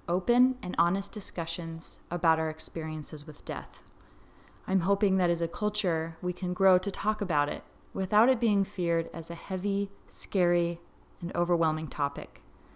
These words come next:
Let's talk about it more, get a little more comfortable with it, wrestle and wonder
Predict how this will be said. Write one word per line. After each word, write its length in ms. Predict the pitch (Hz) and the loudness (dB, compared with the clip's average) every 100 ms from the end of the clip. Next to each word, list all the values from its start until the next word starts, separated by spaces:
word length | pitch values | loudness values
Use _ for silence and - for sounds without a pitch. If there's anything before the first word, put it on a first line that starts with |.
| - - - - - - - | -20 -20 -20 -20 -20 -20 -2
Let's 200 | 240 247 | -2 0
talk 300 | - 233 233 | 2 2 4
about 240 | 196 165 147 | 2 0 0
it 60 | |
more, 340 | - 160 - - - - - | -4 -8 -10 -14 -20 -20 -12
get 120 | - 190 | 0 2
a 60 | |
little 220 | 185 196 | 6 8
more 180 | 220 247 | 8 8
comfortable 480 | 247 190 170 156 151 | 4 -4 -6 -6 -8
with 220 | 151 - | -8 -8
it, 160 | - - - - - - - | -10 -10 -16 -16 -10 -6 -2
wrestle 640 | 190 190 - 214 214 220 - - - | 2 2 2 2 2 0 -6 -6 -4
and 240 | 170 165 | -2 2
wonder 480 | 190 196 185 175 | 4 6 4 2